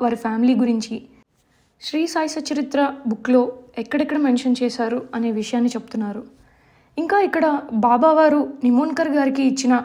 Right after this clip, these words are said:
సన్యాసి పాదుకలకు సిల్వర్ తొడుపును చేయించి పెట్టారు. So, మనకు కనిపించేది పైన ఉన్న సిల్వర్ తొడుపు, దాని లోపల ఉన్నవి చెక్కతో చేసిన సన్యాసి పాదుకలు.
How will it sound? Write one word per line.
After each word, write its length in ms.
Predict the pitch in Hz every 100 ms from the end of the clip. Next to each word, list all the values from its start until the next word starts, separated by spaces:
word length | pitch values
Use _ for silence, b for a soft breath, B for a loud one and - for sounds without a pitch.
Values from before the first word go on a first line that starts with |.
| -
సన్యాసి 460 | - 233 254 294 294
పాదుకలకు 760 | 269 247 247 233 220 254 214 - B B B B
సిల్వర్ 380 | - 302 311 359 294
తొడుపును 600 | 285 269 277 262 269 - 262
చేయించి 280 | 247 247 -
పెట్టారు. 440 | 233 - 214 226 - _ b b b -
So, 120 | 311
మనకు 340 | 302 294 285
కనిపించేది 840 | 277 262 339 349 339 294 277 269 -
పైన 200 | 254 285
ఉన్న 240 | 302 294
సిల్వర్ 420 | 285 - 247 247 269
తొడుపు, 320 | 240 202 - - - b b b
దాని 220 | 254 277
లోపల 340 | 285 302 - 339
ఉన్నవి 600 | 311 277 262 285 269 - -
చెక్కతో 300 | 262 262 294
చేసిన 440 | 302 294 262 247 247 -
సన్యాసి 460 | 247 226 262 269
పాదుకలు. 500 | 254 233 214 220 220